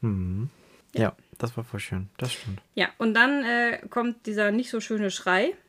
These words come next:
Speaker 1: Äh.
Speaker 2: Das ist nämlich das Kind, das einmal laut brüllt. Und dann wissen Marion und Perla, wo das Kind sich aufhält.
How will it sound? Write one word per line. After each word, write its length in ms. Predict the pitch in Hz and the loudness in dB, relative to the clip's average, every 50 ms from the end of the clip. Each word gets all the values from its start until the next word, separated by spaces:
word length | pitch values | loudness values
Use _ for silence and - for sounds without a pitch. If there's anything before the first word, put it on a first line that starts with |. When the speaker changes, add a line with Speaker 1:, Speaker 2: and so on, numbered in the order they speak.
| _ _ | _ _
Speaker 1:
Äh. 760 | - 359 427 453 403 381 392 349 370 370 330 302 294 269 294 | 8 10 10 10 10 10 8 6 4 2 2 0 -2 -6 -6
Speaker 2:
Das 220 | 294 208 214 214 214 | -4 -4 -4 -4 -4
ist 120 | 214 - | -4 -2
nämlich 280 | 220 208 202 196 196 - | 0 2 2 2 0 0
das 200 | - 185 - - | -2 -6 -6 -4
Kind, 300 | - - 240 294 311 311 | -2 0 0 0 0 0
das 140 | 214 208 202 | -2 -4 -4
einmal 280 | - - 202 202 202 196 | -4 -4 -2 -2 0 0
laut 200 | 190 190 190 180 | 2 0 0 0
brüllt. 380 | 196 190 196 208 277 349 359 - _ _ _ _ _ _ _ | 0 4 4 6 6 4 2 0 _ _ _ _ _ _ _
Und 300 | - 233 254 254 254 220 | 6 8 10 10 10 10
dann 320 | 240 220 226 262 277 262 | 10 8 8 8 6 6
wissen 480 | 247 269 262 - 285 269 269 269 269 262 | 4 2 0 2 2 4 4 4 4 4
Marion 360 | 254 247 254 262 254 254 254 | 4 4 6 6 6 6 6
und 120 | 240 226 226 | 4 2 0
Perla, 420 | 202 233 220 220 233 226 214 202 | 0 2 2 4 4 2 0 2
wo 140 | 202 202 196 | 2 2 4
das 220 | 185 190 - - | 2 0 -4 -4
Kind 240 | - - 196 170 180 | -4 -2 0 0 0
sich 220 | - 175 - - | -2 -6 -6 -4
aufhält. 560 | - - 180 - - 208 226 269 311 311 - | -4 -4 -4 0 2 4 4 4 4 0 -4